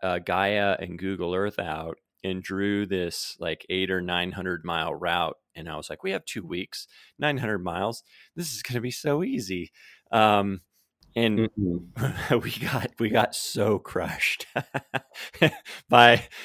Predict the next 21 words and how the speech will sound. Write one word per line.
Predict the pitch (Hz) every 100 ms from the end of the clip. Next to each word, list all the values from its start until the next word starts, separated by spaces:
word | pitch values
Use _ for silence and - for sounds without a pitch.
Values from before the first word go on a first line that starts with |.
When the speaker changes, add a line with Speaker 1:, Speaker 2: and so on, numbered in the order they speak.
| -
Speaker 1:
by | 113 120 123
Armenia. | 120 117 113 127 139 127
And | 117 107 104
I |
realized | 101 110 123 104 92 82 82 - _
that, | 98 87 80 -
um, | 92 85 82 82 80 - _ _ _ _ _ _ _ _ -
it's | 104 -
a | 92
very | 90 90 92
mountainous | 90 87 - 85 80
country. | - 90 87 - 76 73 - _ _
And, | - 82 78 85 85
uh, | 76 76 73 -
I | 85
had | 90 -
underestimated, | 87 85 82 80 - - 78 80 78 80 _ _ _ _
uh, | 71 73 - - -
the | 85
ambition, | 85 80 85 - 76
uh, | -